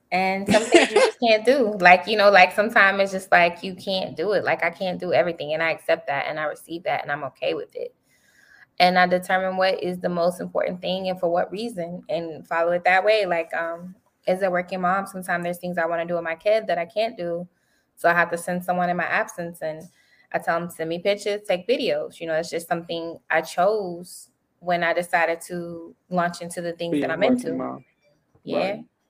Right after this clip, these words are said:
Speaker 1: So I had to accept that, and I,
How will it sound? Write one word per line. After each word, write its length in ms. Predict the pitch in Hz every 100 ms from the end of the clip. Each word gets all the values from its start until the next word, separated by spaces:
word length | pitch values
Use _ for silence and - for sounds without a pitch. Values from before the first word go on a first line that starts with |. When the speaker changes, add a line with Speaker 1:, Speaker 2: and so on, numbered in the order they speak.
| _ _ _ _ _
Speaker 1:
So 160 | -
I 100 | 180
had 200 | 185 180 180
to 80 |
accept 360 | 175 170 214 247
that, 200 | 170 165
and 160 | 165 165
I, 320 | 160 156 180